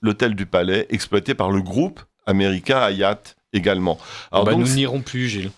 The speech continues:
Speaker 1: Ah bah non, voilà, c'est triste, mais c'est comme ça. Donc ces trois hôtels ne feront plus partie de la collection Palace deux mille vingt-six que Serge Papin,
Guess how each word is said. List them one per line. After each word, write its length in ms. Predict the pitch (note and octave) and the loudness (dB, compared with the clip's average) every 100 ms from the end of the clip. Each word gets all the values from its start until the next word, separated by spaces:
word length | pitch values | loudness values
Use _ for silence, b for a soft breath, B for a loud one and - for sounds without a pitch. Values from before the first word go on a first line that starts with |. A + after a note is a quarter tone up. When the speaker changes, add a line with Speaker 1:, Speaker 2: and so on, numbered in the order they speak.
| _ | _
Speaker 1:
Ah 40 | G2+ | 0
bah 160 | F#2 | 2
non, 220 | F2+ D2+ - F#2+ | 2 -2 -8 -4
voilà, 360 | F#2 F2 E2+ - | 0 0 0 -4
c'est 200 | - F2 | -10 -6
triste, 360 | - B2 - | -2 -2 -2
mais 100 | G#2+ | -2
c'est 160 | G2+ C#3 | -2 0
comme 180 | A#2 G2 | -2 -2
ça. 300 | - C3+ D#3 | 2 2 2
Donc 240 | C#3+ E3 | -2 -4
ces 120 | - | -4
trois 300 | - F3 D#3+ | -2 0 0
hôtels 360 | D#3+ - D#3+ D3 | -2 0 0 2
ne 100 | B2 | -2
feront 280 | - B2+ A#2 | -2 0 0
plus 160 | - F#3 | -2 -2
partie 320 | D#3 - E3+ | -2 -4 -4
de 80 | B2 | 0
la 120 | G#2 | -2
collection 640 | - G#3 G3+ F3 - F3 | 0 -2 -2 -4 -2 -2
Palace 340 | D3+ D3+ D3 C3 | 0 2 2 0
deux 120 | B2+ | -2
mille 180 | B2+ A#2 | -2 0
vingt-six 420 | A#2+ A#2+ D3 - | -2 -2 -4 -4
que 120 | - | -2
Serge 360 | F#3+ D3 D3 - | 0 0 0 0
Papin, 460 | A#2+ A#2 D3 C#3 | -2 0 0 0